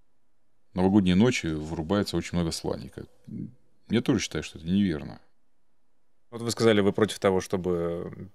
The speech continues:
Speaker 2: природе мешать, а вот в процессе вашей работы вы как-то ей помогаете, вы высаживаете какие-то новые культуры, вы проводите ли какие-то там эксперименты, потому что, насколько я знаю,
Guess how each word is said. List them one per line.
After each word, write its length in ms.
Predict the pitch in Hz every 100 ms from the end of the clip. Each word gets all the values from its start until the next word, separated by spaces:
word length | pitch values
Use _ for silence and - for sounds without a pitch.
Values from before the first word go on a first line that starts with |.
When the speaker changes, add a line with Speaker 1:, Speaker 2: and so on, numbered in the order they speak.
| -
Speaker 2:
природе 300 | - 95 98 92
мешать, 340 | 95 135 151
а 60 | 87
вот 180 | 82
в 160 | - -
процессе 400 | - 95 - 90
вашей 220 | 92 90
работы 320 | 95 92 92 90
вы 80 |
как-то 240 | 87 - 98
ей 180 | 90 87
помогаете, 580 | - 95 98 120 113
вы 140 | 85 85
высаживаете 600 | 87 90 117 113 95 90
какие-то 320 | - 95 87
новые 520 | 87 98 104 101 92 - - - - -
культуры, 540 | - 104 110 104 95 90
вы 120 | 90
проводите 440 | 85 98 104 98
ли 60 | 92
какие-то 440 | - 98 92 90
там 200 | 87 -
эксперименты, 760 | 92 - 101 98 101 101 - 90
потому 240 | - 95
что, 280 | 95 - 92
насколько 360 | 90 92 104 107
я 60 |
знаю, 360 | 101 107 101 92